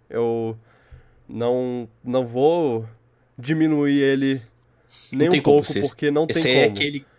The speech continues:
Speaker 2: que você vai ver meia-noite, não tem como.
Speaker 1: É, Drinking Game. Toda vez que você ou-, ouvir alguém falando, <laughs> falando culminação, tipo, "Ah, esse filme é a culminação do, do universo Marvel e do, de, do, dos dezessete anos", que,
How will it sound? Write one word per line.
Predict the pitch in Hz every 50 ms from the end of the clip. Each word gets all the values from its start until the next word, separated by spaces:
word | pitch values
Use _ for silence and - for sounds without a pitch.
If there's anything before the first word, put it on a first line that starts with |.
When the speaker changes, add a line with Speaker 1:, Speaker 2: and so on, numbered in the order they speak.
| _ _ _
Speaker 2:
que | - -
você | 143 127
vai | 123 127
ver | 139 135
meia-noite, | 135 131 139 135 110 104 104 - - - 131
não | 110
tem | 104 110
como. | 120 - 107 95 95 104 _ _ _ _ _ _ -
Speaker 1:
É, | - 117 120 120 120 117 113 113
Drinking | 117 131 185 180 175 208 196
Game. | 165 147 135 120 113 107 107 104 - _ _ _ _ _ _ _ _ _ _ 127
Toda | - 156 165 180
vez | 175 185 175
que | -
você | 175 160 - 185 175
ou-, | 165 151 - 147 156 156 -
ouvir | 143 151 139 131 147 175
alguém | 185 170 143 156 151
falando, | - 160 143 135 135 131 127 127 131 127 - 104 - - _
<laughs> | _ _ _ _ _
falando | - - 143 139 139 135 135 135 135
culminação, | - - 190 214 208 220 208 190 165 - - - 160 151 160 151 120 110 110 - _ _ _
tipo, | - - 131 127 123
"Ah, | 131 - -
esse | - 147 170 - - 175
filme | - - 160 160 160 160 156
é | 147
a | 143
culminação | - - 160 147 143 143 147 143 131 - - - 147 143 151 147 139
do, | 131 135 139 135 131 123 117 - - - 117 107
do | 147 147
universo | 147 156 147 131 143 143 131 113 - 147 135
Marvel | 131 135 131 139 143 135 123 131 131 127 131 131
e | 127 127 123 117
do, | 123 135 131
de, | 120 123 123
do, | 120 123 131 131 127 113
dos | 120 127 127 120 - - - - - 127
dezessete | 120 117 131 127 - 143 135 - - 143
anos", | 135 135 135 135 127 117 - - _ _ _ - - - - _ _ _
que, | - 135 -